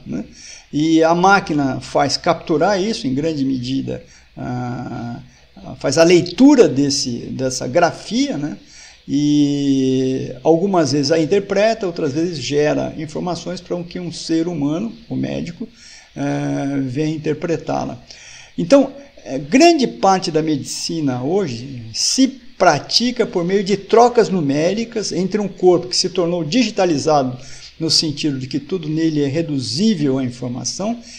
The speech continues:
e uma máquina que, eh, eh, captura, ah, essa informação, em parte a, a interpreta e em parte a transfere para que alguém, eh, aqui do lado humano possa,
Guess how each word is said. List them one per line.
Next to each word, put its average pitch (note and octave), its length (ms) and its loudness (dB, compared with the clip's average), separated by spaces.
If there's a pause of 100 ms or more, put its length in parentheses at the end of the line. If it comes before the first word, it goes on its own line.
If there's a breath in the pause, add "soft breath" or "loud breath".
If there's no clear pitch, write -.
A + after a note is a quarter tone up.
(120 loud breath)
e F3+ 100 2
uma G#3+ 220 4
máquina G#3 540 2
que, D#3 440 0
eh, C3 400 -4 (360 loud breath)
eh, C3 140 -6
captura, F#3 1200 4 (240)
ah, C3 420 -6
essa C#3 280 -4
informação, C#3 720 -4 (320 loud breath)
em A#3 140 2
parte E3 600 4
a, C3+ 520 -4
a C3+ 80 -6
interpreta E3+ 640 -2
e G3 80 -4
em F3 60 -4
parte D#3+ 640 -2
a D3 100 -2
transfere D3+ 640 -2
para E3 160 -4
que E3 220 -8
alguém, C3+ 480 -2 (400 loud breath)
eh, C3+ 140 -4
aqui C#3 240 -4
do D3 120 -2
lado D3 320 2
humano D#3 420 -2
possa, D3 640 -2